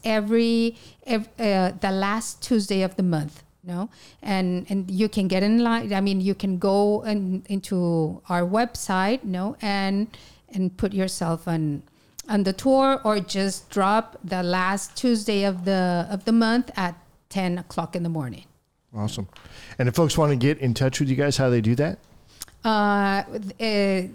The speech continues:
Speaker 1: we have the contact us in the webpage, which is crit U S A dot org. That's C for children's, R I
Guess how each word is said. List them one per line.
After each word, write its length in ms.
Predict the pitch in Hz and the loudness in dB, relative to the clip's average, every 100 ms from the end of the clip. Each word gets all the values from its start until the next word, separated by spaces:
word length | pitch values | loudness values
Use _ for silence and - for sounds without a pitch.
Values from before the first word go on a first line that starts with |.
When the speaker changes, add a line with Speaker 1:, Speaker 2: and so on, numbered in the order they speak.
| - | -4
Speaker 1:
we 160 | 220 220 | 0 0
have 340 | 220 208 208 | 0 -2 -2
the 60 | 185 | -6
contact 580 | - 208 208 247 - 254 | -2 -2 0 -2 -2 0
us 260 | 254 277 | 2 0
in 200 | - 226 196 | -2 -2 0
the 160 | 196 | 0
webpage, 680 | 175 180 185 247 269 302 - 196 | 0 0 0 0 0 -2 -8 -4
which 280 | 202 - 196 | -2 -2 -2
is 220 | 180 - | -2 -4
crit 420 | - - 220 214 | -8 -2 -2 -2
U 180 | 202 202 | 0 0
S 240 | 190 - | 0 -2
A 380 | 190 180 220 285 - | -2 0 0 -4 -8
dot 640 | - 185 185 - - 190 - | -6 -6 -6 -10 -6 -6 -4
org. 360 | 175 170 247 - - - - | 0 2 0 -2 -14 -20 -8
That's 380 | 190 196 190 - - | -4 -2 -4 -12 -12
C 460 | - 220 226 311 320 | -8 -4 -2 -2 -4
for 160 | 214 | -6
children's, 600 | 208 214 185 196 208 220 - | -4 -2 0 0 0 -2 -4
R 400 | 190 175 196 277 - - | -2 0 0 -2 -8 -6
I 380 | 175 175 247 | -4 -2 -4